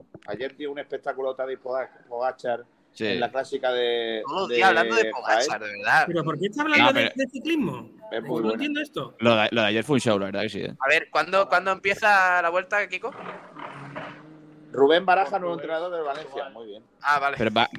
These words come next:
Speaker 2: va, va con Internet Explorer, ¿no? Un poco, un poco retardado.
Speaker 1: No sé, me
Speaker 3: García,
Speaker 1: acaba de saltar la notificación.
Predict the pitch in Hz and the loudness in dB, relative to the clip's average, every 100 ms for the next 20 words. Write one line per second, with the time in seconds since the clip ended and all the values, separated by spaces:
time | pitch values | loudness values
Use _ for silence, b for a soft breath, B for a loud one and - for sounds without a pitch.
0 | - _ - 113 - 113 - 117 117 139 | -20 _ -10 -10 -4 -2 0 0 0 0
1 | 135 139 139 131 143 120 120 135 131 131 | 2 2 2 2 2 4 2 0 2 4
2 | 127 123 117 123 123 120 113 95 101 _ | 4 2 0 2 2 2 2 0 -4 _
3 | _ _ - - 113 - 160 147 180 127 | _ _ -20 -12 -6 -2 0 4 4 4
4 | 123 120 131 127 127 123 - 127 | 0 0 0 0 -2 -4 -8 -10